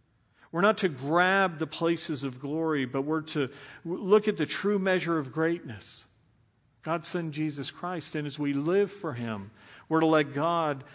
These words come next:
uh, worry about whether or not we get those places of power, whether or not we get those, those positions or those possessions. There was a conductor, a great conductor by the name of Leonard Bernstein,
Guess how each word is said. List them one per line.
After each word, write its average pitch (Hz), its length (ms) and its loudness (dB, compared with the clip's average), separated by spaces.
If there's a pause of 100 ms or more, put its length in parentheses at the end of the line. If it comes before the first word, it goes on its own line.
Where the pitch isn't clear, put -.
(160)
uh, 139 400 -2
worry 151 360 2
about 143 340 2
whether 147 280 0
or 139 60 -2
not 139 240 -2
we 151 200 -2
get 151 260 -2
those 127 240 -4
places 135 800 -6
of 131 160 -12
power, 131 520 -4 (480)
whether 151 240 2
or 147 40 2
not 147 200 0
we 143 120 -2
get 143 180 -2
those, 131 300 -4 (100)
those 135 260 -4
positions 131 720 -6
or 127 60 -4
those 120 220 -8
possessions. 131 880 -8 (960)
There 156 100 -2
was 139 140 0
a 139 180 4
conductor, 143 720 2
a 127 40 -4
great 151 280 2
conductor 147 400 0
by 139 160 2
the 139 80 2
name 139 240 -4
of 123 200 -6
Leonard 143 380 -4
Bernstein, 123 720 -6